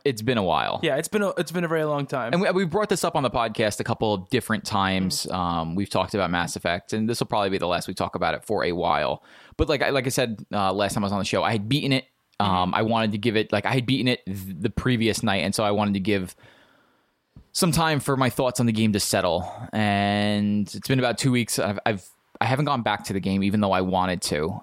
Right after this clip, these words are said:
Speaker 1: um, just 'cause I started digging hard into Nier.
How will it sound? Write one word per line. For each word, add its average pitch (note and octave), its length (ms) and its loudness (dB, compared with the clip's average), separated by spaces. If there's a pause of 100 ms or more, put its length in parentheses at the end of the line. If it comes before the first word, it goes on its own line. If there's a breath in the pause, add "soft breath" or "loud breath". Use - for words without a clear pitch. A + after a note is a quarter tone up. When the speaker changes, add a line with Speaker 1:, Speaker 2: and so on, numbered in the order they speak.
Speaker 1:
um, F2 580 0
just - 180 -2
'cause G2 260 0
I G2 120 0
started F#2 360 -2 (200)
digging A2 260 0
hard F#2+ 280 0
into F2+ 160 0
Nier. F2 480 -2